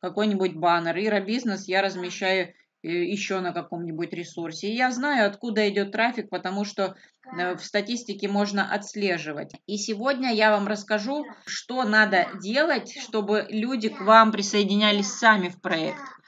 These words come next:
Вот вчера у меня был день красоты. Я ходила в салон красоты, стриглась, красила волосы. И пока я занималась своими делами,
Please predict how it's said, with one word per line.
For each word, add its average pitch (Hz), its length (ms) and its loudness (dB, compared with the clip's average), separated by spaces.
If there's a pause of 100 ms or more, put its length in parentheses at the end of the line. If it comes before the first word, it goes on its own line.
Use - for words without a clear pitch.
(140)
Вот 254 280 4
вчера 240 520 4
у 226 80 2
меня 220 520 8
был 208 480 4
день 202 480 4
красоты. 202 760 2 (400)
Я 202 160 4
ходила 190 380 4
в 180 40 -4
салон 185 380 4
красоты, 233 640 0 (240)
стриглась, 269 760 4 (280)
красила 202 500 2
волосы. 175 600 0 (200)
И 269 160 0
пока 233 520 6
я 190 460 6
занималась 175 920 2 (200)
своими 160 520 -2
делами, 208 720 2